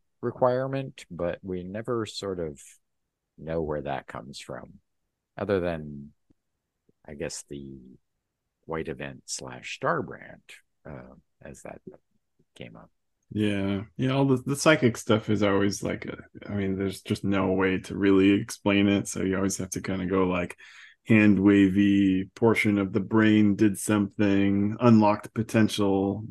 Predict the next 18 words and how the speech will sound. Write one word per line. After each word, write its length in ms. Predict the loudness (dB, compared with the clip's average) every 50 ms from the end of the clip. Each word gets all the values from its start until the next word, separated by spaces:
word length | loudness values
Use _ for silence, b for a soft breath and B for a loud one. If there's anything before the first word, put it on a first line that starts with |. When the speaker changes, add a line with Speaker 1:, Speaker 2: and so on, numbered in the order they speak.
| -12 -14 -14 -16 -16 -18 -20 -20 _ -16 -8
Speaker 2:
yada, 260 | -2 -2 0 2 2 2
yada. 440 | 2 0 -2 -2 -4 -4 -6 -6 -8 _ _ _ _ _ _ _ _ _ _ -6
Like, 180 | -4 -4 -4 -4
it's 120 | -8 -12
just, 160 | -12 -14 -16 -18 -20 -20 _ _ _ _ _ _ -8
I 80 | -6
don't, 120 | -4 -2 0
there's 180 | 0 0 2
no 120 | 2 2 2
good 200 | 2 0 0 0
way 120 | 0 -2
to 80 | -2 -2
make 200 | -4 -6 -6 -6
it 60 | -6
make 180 | -6 -6 -8 -8
sense, 340 | -6 -6 -6 -6 -8 -10
I 80 | -10 -10
guess. 300 | -8 -8 -8 -10 -12 -18